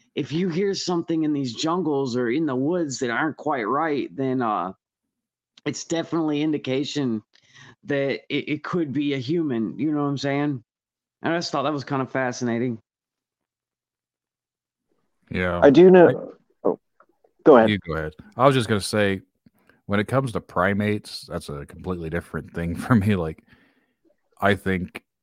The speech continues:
Speaker 2: there are a lot of things going on, especially if you wanna call 'em Sasquatch or whatever it is. I,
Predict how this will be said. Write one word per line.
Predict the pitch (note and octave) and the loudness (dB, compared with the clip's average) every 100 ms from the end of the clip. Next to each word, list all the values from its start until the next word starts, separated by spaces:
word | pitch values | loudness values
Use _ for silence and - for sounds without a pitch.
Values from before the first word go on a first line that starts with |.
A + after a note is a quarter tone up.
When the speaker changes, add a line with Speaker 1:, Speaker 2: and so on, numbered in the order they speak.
| _ _ _ _ _ | _ _ _ _ _
Speaker 2:
there | - F2 | -4 -2
are | E2 | 0
a | D#2+ | -2
lot | D#2+ E2 | -2 0
of | D#2 C#2+ - _ _ _ _ _ _ _ - | -2 -8 -20 _ _ _ _ _ _ _ -10
things | F#2 E2+ | -8 -6
going | E2 E2+ | -2 -2
on, | E2 | -2
especially | E2 F#2+ - E2 | -4 -6 -6 -8
if | |
you | D#2 | -6
wanna | D#2+ D#2+ | -6 -6
call | - D#2+ | -4 -6
'em | D2 | -6
Sasquatch | - E2+ D#2+ - E2 D2+ | -2 -2 -2 -4 -6 -4
or | |
whatever | D2+ D#2+ D2+ D2+ | -6 -6 -6 -6
it | D#2 | -8
is. | - - _ _ _ - | -10 -18 _ _ _ -2
I, | G#2+ | 0